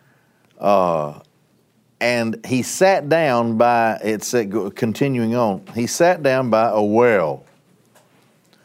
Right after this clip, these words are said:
Now, the priest of Midian had seven daughters. Let's talk about the priest of Midian. Well, what's he a priest of? That,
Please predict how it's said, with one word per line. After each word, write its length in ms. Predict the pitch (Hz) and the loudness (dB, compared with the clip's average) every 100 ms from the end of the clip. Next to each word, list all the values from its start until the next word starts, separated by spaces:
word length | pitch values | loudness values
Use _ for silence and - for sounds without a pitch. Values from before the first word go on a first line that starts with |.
| _ _ _ _ _ _ _ - | _ _ _ _ _ _ _ 0
Now, 200 | 123 135 | 2 4
the 120 | 120 | 2
priest 720 | - - 196 254 240 - - | 0 0 2 4 0 -2 -2
of 160 | 160 127 | -2 0
Midian 540 | 139 170 120 104 110 | 2 2 2 0 0
had 240 | 110 113 | 0 -2
seven 360 | 95 127 127 123 | -2 0 0 0
daughters. 380 | 117 98 85 78 | 2 2 0 -2
Let's 160 | 113 | -2
talk 300 | - 151 147 | 0 0 0
about 340 | 120 120 117 - | -2 0 0 -2
the 80 | 92 | -12
priest 540 | - - 139 - - | -10 -6 -6 -6 -10
of 120 | 95 | -10
Midian. 480 | 98 113 92 73 65 - - _ _ _ _ - | -6 -6 -6 -8 -12 -20 -20 _ _ _ _ -6
Well, 100 | 117 | 0
what's 220 | 190 202 | 0 2
he 220 | 190 135 | 2 2
a 40 | 113 | 0
priest 560 | - - 175 123 - | -2 0 0 -2 -4
of? 420 | 95 64 50 - _ _ _ _ _ _ _ - - _ _ _ _ _ _ _ _ _ 113 | -4 -4 -12 -18 _ _ _ _ _ _ _ -20 -20 _ _ _ _ _ _ _ _ _ -14
That, 600 | 98 101 123 139 117 - | -10 -2 0 0 -2 -8